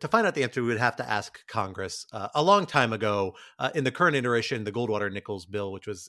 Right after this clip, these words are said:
I think, in the late nineteen eighties, if I recall, nineteen eighty-seven, I wanna say it was what it was enacted. It essentially has been a longstanding statutory requirement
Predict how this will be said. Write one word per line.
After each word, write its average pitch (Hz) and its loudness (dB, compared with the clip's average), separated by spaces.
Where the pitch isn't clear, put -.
I 113 -14
think, 110 -14
in 95 -16
the 92 -20
late 110 -10
nineteen 104 -20
eighties, 117 -14
if 139 -20
I - -18
recall, 143 -14
nineteen 110 -16
eighty-seven, 131 -14
I 139 -20
wanna 143 -14
say 151 -10
it 156 -16
was 143 -14
what 151 -12
it 151 -10
was 143 -12
enacted. 151 -10
It 190 2
essentially 277 -2
has 160 -4
been 165 -2
a 143 0
longstanding 120 -4
statutory 107 -10
requirement 87 -16